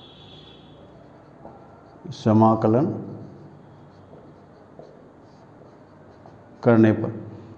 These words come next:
integration zero to S, यानी प्रारंभ में किसकी जो दूरी है वो ज़ीरो के बराबर है और T समय बाद इसकी दूरी S हो जाती है, और ये डीएस equal to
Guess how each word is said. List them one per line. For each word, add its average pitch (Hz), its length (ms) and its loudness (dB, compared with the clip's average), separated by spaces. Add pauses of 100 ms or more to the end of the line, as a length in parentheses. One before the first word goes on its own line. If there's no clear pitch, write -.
(200)
integration 120 680 4 (800)
zero 131 400 8
to 180 100 8 (440)
S, 107 260 0
यानी 120 280 6
प्रारंभ 135 340 8
में 175 100 8
किसकी 170 260 6
जो 156 100 10
दूरी 143 280 8
है 151 60 10
वो 143 160 8
ज़ीरो 139 260 8
के 160 100 6
बराबर 147 380 8
है - 60 4 (480)
और 113 260 2
T 170 100 10
समय 165 200 8
बाद 139 260 8
इसकी 135 260 4
दूरी 127 280 8 (440)
S 131 220 6
हो 107 120 6
जाती 95 300 0
है, 90 140 -6 (600)
और 110 140 2
ये 110 260 8 (480)
डीएस 101 520 2 (200)
equal 104 340 2
to 98 100 -8